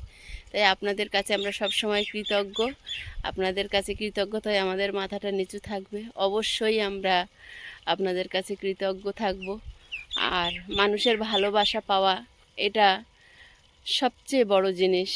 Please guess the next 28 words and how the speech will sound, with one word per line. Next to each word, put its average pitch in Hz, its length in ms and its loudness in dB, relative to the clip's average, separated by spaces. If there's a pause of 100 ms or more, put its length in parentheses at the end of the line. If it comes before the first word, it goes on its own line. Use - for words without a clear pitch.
(300)
যেটা 196 340 4
আপনারা 208 400 4
আমাদেরকে 190 440 -2
দিয়েছেন, 190 540 0 (760)
সেজন্য 202 480 0
আমরা 185 400 2 (120)
সত্যি 214 400 -4
গর্বিত। 175 500 0 (1120)
এই 262 140 12
কাজটা 247 480 8
আজকের 240 340 8
কাকা 233 360 6
করছে, 269 500 6 (360)
এটা 220 280 8 (180)
আপনারা 233 440 8
কে, 262 220 2 (260)
কে 262 180 8
কতটা 262 380 6
বুঝতে 254 400 2
পারছেন 277 420 6
আমি, 247 380 4
উম, 233 340 2
জানি 247 300 10
না। 262 160 12 (640)
তো 214 60 4
আমি 214 340 10
একটু 294 280 6
বলি, 269 460 10